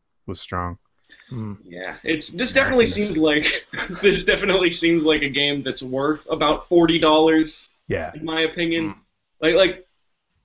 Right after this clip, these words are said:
Speaker 3: it's, I mean, not to devalue Nintendo's games at all, but
Speaker 2: Sure.
Speaker 3: especially for a new franchise that I'm still not a hundred percent sold on, forty's the right day one price. Uh,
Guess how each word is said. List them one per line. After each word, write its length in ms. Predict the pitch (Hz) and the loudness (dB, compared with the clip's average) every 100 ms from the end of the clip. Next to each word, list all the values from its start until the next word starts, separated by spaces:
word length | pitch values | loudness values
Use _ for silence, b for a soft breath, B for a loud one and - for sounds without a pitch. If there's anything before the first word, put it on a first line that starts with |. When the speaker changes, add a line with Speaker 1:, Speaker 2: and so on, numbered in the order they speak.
| _ _ _ _ _ _ - | _ _ _ _ _ _ -2
Speaker 3:
it's, 420 | 233 233 - - - | -2 -2 -10 -8 -2
I 80 | 214 | 0
mean, 200 | 214 220 | 2 4
not 240 | 226 220 | 4 4
to 180 | 214 202 | 2 2
devalue 640 | 151 185 165 160 160 160 | 0 -2 2 4 4 4
Nintendo's 640 | 156 147 - 151 143 139 117 | 2 -2 -4 -4 -2 -4 -4
games 420 | 139 131 131 131 | -6 -4 -6 -6
at 60 | |
all, 300 | 123 113 117 _ _ _ _ - | -6 -6 -8 _ _ _ _ -2
but 80 | 165 | 2
Speaker 2:
Sure. 60 | |
Speaker 3:
especially 500 | 151 110 196 - 208 196 | 2 0 -2 0 -2 0
for 160 | 185 180 | 2 2
a 40 | |
new 220 | 180 180 | 4 2
franchise 960 | 170 156 165 175 175 165 156 165 151 - | 2 0 2 2 0 0 4 4 2 -2
that 180 | 139 139 | -4 -2
I'm 240 | 151 156 156 | -2 0 0
still 380 | - - 160 165 | -4 -2 0 2
not 180 | 160 151 | 2 0
a 80 | |
hundred 500 | 127 - 160 151 156 | -2 -2 -2 0 0
percent 420 | - 151 156 156 - | 0 -4 -2 -4 -4
sold 320 | 147 147 147 | -2 0 2
on, 400 | 147 151 151 147 _ _ _ _ _ _ _ - - | 0 0 -2 -6 _ _ _ _ _ _ _ -20 -4
forty's 400 | 196 196 180 170 | 4 6 6 4
the 120 | 151 151 | 4 4
right 480 | 143 151 151 139 | 4 2 -2 -10
day 200 | 139 135 | -2 0
one 320 | 135 127 120 117 | 0 -4 -6 -10
price. 540 | - - - - - _ _ - | -14 -14 -12 -14 -16 _ _ -18
Uh, 180 | - | -16